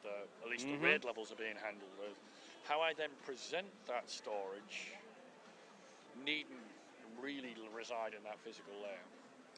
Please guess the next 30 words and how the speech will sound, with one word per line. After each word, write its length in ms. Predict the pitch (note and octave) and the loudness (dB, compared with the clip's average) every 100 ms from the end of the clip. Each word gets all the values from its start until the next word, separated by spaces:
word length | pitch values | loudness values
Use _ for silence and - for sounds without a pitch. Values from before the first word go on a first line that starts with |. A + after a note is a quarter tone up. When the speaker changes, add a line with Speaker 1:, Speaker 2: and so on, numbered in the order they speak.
| - | 2
Speaker 1:
But 140 | C3+ | 4
anyway, 260 | C#3 A#2+ G#2 G2 | 4 2 -2 0
I 60 | C#3 | -2
think 200 | - F3+ | -2 -2
we're 80 | D3 A#2+ | -4 2
done. 160 | B2+ C3+ - - - - - - | 4 2 -4 -14 -12 -12 -8 6
Uh, 280 | C3 C3 C3 - | 10 12 10 6
thank 180 | D#3 | 4
you 60 | G3 | 8
very 200 | G3 G3+ | 8 8
much 320 | G3 G#3 - | 6 4 2
for, 420 | - D#3+ D#3+ D#3 | 6 10 10 10
uh, 460 | D3+ C#3+ C#3+ C#3 C#3 C#3 - - - - - | 10 10 10 8 6 2 -6 -12 -14 -14 -10
for 60 | B2+ | 2
being 360 | C#3+ C#3 C#3 C3 | 8 8 6 2
on 180 | C3 C3 | 2 4
the 140 | B2+ A#2+ A2+ | 4 4 2
mini 180 | B2+ B2 | 0 6
wag. 280 | B2 D#3+ - - - - - | 10 10 8 -4 -12 -12 0
Uh, 40 | |
Speaker 2:
The 60 | C#3 | 4
Speaker 1:
didn't 160 | C#3 - | 4 8
we 80 | |
Speaker 2:
the 80 | C#4 | 10
wee 100 | E3 | 12
Speaker 1:
talk 80 | E3+ | 12
Speaker 2:
wag. 200 | E3+ E3 - - - | 12 12 12 -2 -2
Speaker 1:
The 80 | D#3+ | 0
wee 160 | E3+ F3 | 2 8
Speaker 2:
Right. 300 | D#3+ F3 | 10 12